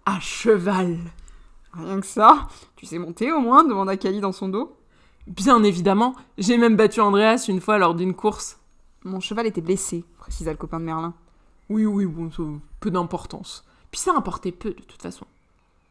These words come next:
Speaker 1: puisque il avait gagné, et c'est tout ce qui l'intéressait. Il sourit de toutes ses dents. Son idée était bonne, et il espérait que leur hôte dirait oui.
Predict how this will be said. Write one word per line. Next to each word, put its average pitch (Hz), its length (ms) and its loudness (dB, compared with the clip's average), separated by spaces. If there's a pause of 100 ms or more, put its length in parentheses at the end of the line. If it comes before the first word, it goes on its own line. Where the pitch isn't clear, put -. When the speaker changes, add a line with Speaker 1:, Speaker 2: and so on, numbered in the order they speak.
(100)
Speaker 1:
puisque - 220 -6 (300)
il 233 140 0
avait 233 180 2
gagné, 185 400 -2 (220)
et 185 60 -10
c'est 208 120 -6
tout 320 120 -4
ce 349 100 -6
qui - 80 -4
l'intéressait. 208 640 -4 (380)
Il 220 120 -2
sourit 277 300 0
de 165 100 -6
toutes - 220 -10
ses 233 160 -6
dents. 151 180 -10 (560)
Son 240 460 -6
idée 285 340 -2
était 185 240 -4
bonne, 165 300 -8 (340)
et 233 80 -6
il 220 160 -2
espérait 262 500 -6
que 262 120 -8
leur 226 320 -8
hôte 226 240 -10
dirait 208 340 0
oui. 202 440 -2